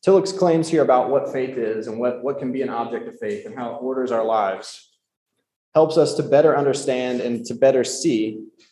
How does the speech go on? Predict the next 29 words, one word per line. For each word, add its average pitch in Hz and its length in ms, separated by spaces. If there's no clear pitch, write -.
how 139 220
mammon 135 420
acts 123 340
as 113 100
a 113 40
master 127 720
and 123 160
not 131 260
just 123 220
as 117 100
a 120 40
metaphor. 110 560
Jesus 180 340
does 160 160
not 151 240
bid 151 200
the 139 60
rich 139 240
young 139 140
ruler 139 300
just 123 240
to 123 60
get 117 160
rid 127 160
of 117 80
his 117 160
notions 135 440
of 95 100
wealth 98 380